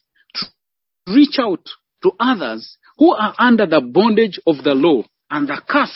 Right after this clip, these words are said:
so that they can be redeemed. And this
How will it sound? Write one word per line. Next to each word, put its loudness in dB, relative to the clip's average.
so 2
that 0
they 0
can -6
be 4
redeemed. -8
And -8
this 2